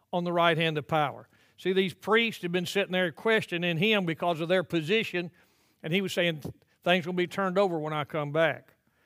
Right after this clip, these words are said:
Now, the method of questioning was against both Jewish and Roman law.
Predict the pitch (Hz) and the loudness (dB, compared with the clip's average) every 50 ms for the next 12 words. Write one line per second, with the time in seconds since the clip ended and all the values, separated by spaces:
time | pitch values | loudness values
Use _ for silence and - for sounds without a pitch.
0 | _ _ _ _ _ _ _ _ - 175 185 165 127 - - _ _ _ _ _ | _ _ _ _ _ _ _ _ 2 4 4 4 2 -2 -8 _ _ _ _ _
1 | _ _ _ _ _ _ _ _ _ - - _ _ - 196 202 170 175 180 170 | _ _ _ _ _ _ _ _ _ -20 -20 _ _ -18 -8 0 2 4 4 4
2 | 160 160 160 170 196 220 240 - 240 240 202 202 180 - - - - 254 277 269 | 2 0 2 6 6 8 8 6 4 2 2 2 0 -2 -8 -6 2 4 6 6
3 | 208 - - 190 170 180 185 190 185 175 156 170 175 190 190 156 - - 180 170 | 6 4 -2 -4 -2 0 0 0 0 -2 -2 -2 -2 -2 -4 -4 -4 -2 -2 -2
4 | 143 127 151 190 196 202 208 202 - - 165 151 147 139 - _ _ _ _ _ | -2 -2 -2 0 0 0 0 -2 -2 -4 -6 -6 -6 -10 -12 _ _ _ _ _
5 | _ _ _ _ _ _ - 156 160 175 170 165 160 160 160 165 165 160 147 135 | _ _ _ _ _ _ -6 -2 -2 0 0 -2 -2 -2 -2 -2 -2 -4 -6 -8
6 | 117 - | -10 -12